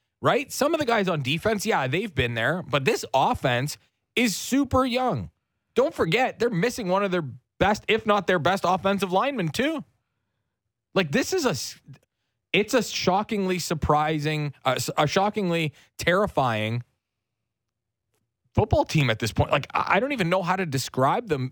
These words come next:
other than I don't know that I wanna play them right now. Because, and this is a conversation that we can have about a lot of teams from this weekend thus far.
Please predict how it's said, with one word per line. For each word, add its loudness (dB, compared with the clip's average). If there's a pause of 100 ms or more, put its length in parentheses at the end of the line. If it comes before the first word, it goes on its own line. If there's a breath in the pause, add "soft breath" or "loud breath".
other 2
than 0 (260 soft breath)
I 4
don't 0
know 2
that 0
I 2
wanna -2
play 2
them -2
right -6
now. -10 (240 loud breath)
Because, 0 (200 soft breath)
and 2
this 0
is -6
a 2
conversation -2 (200 loud breath)
that 2
we 0
can -2
have -2
about -2
a 2
lot 2
of -4
teams -8 (180)
from 2
this -2
weekend -2
thus -2
far. -2